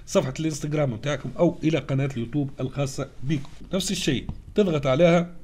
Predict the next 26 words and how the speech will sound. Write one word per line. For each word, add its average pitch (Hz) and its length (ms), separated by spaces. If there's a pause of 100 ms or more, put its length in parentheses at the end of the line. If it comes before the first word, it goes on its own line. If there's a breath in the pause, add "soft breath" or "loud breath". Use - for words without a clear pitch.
(460)
وهو 196 320
يتحول 175 400
بيك 180 300
الى 170 280 (340)
قناتك 170 400
في - 100
اليوتيوب. 151 380
كما 165 180
تشوفوا 147 280
انا 139 140
عندي 156 260 (340 soft breath)
ثلاثة 180 280
قنوات 156 480
في - 100
اليوتيوب، 156 760 (240 loud breath)
لذلك 151 360
تنجم 170 340
تختار 139 340
اي 165 160
قناة 143 360
منهم. 151 200
مثلًا 139 240
نختار 135 320
القناة 131 340
متاعي 113 360
هذه 143 300